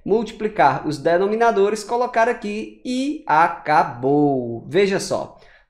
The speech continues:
duas vezes quatro é oito, eu vou colocar oito bem aqui, três vezes cinco é quinze, eu escrevo quinze bem aqui. E a gente pode dizer que dois terços vezes quatro quintos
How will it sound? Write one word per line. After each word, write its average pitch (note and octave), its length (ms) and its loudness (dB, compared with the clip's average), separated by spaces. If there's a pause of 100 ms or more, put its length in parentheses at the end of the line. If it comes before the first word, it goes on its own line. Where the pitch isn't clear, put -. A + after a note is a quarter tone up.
duas B3 600 2
vezes C#3 560 -2
quatro C3+ 560 2
é C#3 100 2
oito, C#3+ 760 0
eu B2+ 80 -2
vou C3+ 160 -6
colocar C3 520 0
oito C3 480 -6
bem B2+ 480 -2
aqui, G#3 440 -6 (280)
três G3 680 4
vezes D3 400 -2
cinco C3 360 -4
é B2 60 2
quinze, G#3 600 -4
eu A3+ 260 2
escrevo E3 560 -4
quinze D#3 460 0
bem C#3+ 580 0
aqui. D3 400 -6 (180)
E C4 160 -2
a A#3+ 140 8
gente D3 320 -2
pode A#2 480 -4
dizer G3+ 760 -2
que F3+ 120 -6
dois B3+ 560 4
terços B2+ 640 -6
vezes C3 580 0
quatro D3+ 680 0
quintos G3 600 -6